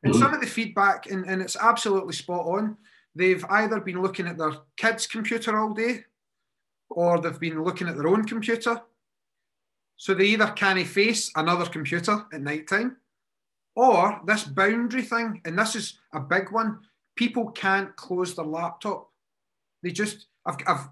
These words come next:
Speaker 1: m-, my own wife is suffering through this at the moment, that she's really struggling to put boundaries in place to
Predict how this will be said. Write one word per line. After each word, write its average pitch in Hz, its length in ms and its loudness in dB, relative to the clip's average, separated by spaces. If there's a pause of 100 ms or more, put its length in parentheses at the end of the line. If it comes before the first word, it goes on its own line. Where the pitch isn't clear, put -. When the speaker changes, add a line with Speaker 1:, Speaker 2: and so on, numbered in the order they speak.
(160)
Speaker 1:
m-, 175 160 -16
my 170 340 -2
own 190 220 6
wife 190 320 -2
is - 300 -8 (200)
suffering 190 500 -2
through 185 220 0
this 180 220 -4
at 165 60 -8
the 170 80 -6
moment, 180 340 -4
that 160 220 -4 (440)
she's 151 260 -8
really 185 180 4
struggling 180 380 -2
to 151 60 -16
put 180 340 -6
boundaries 175 840 -4 (300)
in 180 200 0
place 180 400 -4
to 156 280 -6